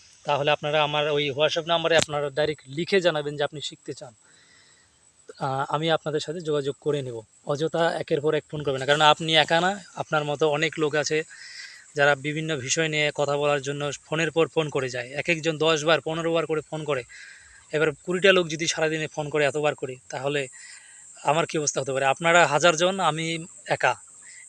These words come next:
একা এই হাজার জনকে কীভাবে আমি, মানে, সার্ভিস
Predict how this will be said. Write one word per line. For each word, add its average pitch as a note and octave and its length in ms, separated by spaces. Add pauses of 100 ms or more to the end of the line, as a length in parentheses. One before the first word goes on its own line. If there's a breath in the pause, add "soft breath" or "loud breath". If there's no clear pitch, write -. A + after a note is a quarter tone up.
(180)
একা F3 180 (160)
এই F3 80 (140)
হাজার D3 240
জনকে D3+ 280
কীভাবে D#3 400
আমি, D3 120 (220)
মানে, C#3 160 (580 loud breath)
সার্ভিস D3 380